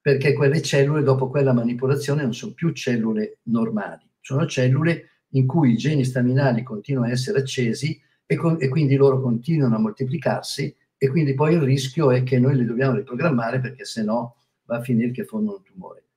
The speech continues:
Invece i nostri fattori epigenetici, quindi noi non facciamo manipolazioni epigenetiche, ma questi fattori epigenetici sono in grado appunto di accendere in modo specifico gli stessi geni che Yamanaka aveva acceso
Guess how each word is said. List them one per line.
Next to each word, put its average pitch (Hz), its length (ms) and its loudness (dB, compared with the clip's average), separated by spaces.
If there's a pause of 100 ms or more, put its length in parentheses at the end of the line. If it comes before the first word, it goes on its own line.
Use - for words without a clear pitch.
(420)
Invece 175 920 8 (200)
i 143 100 2
nostri 196 320 6
fattori 131 760 4 (160)
epigenetici, 123 1120 2
quindi 117 260 -2
noi 120 320 2
non 208 220 8
facciamo - 560 -8
manipolazioni 107 920 -8
epigenetiche, - 1000 -12 (400)
ma 139 200 2
questi 190 480 4
fattori 170 520 0
epigenetici 131 1120 -2 (220)
sono 185 280 2
in 226 100 6
grado 190 400 4
appunto 143 720 0
di 180 120 2
accendere 160 580 2
in 127 60 0
modo 151 220 0
specifico 202 640 -2
gli 135 80 -4
stessi 147 340 -6
geni 190 260 0
che - 100 -6
Yamanaka 135 560 -2
aveva 123 220 -6
acceso - 500 -12